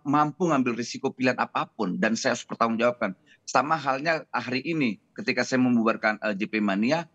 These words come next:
ya saya harus pertanggungjawabkan apa yang menjadi keyakinan politik saya. Kayak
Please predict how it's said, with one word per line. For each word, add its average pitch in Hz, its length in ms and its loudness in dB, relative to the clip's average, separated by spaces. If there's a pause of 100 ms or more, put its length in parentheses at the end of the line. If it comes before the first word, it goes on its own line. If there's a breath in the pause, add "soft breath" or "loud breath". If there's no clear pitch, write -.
(160)
ya 95 160 0
saya 131 320 -2
harus - 80 -20
pertanggungjawabkan 107 720 -2
apa 175 320 -2
yang 123 400 -2 (260)
menjadi 127 480 2
keyakinan 120 480 -2
politik 117 320 -4
saya. 135 480 -2
Kayak - 160 -4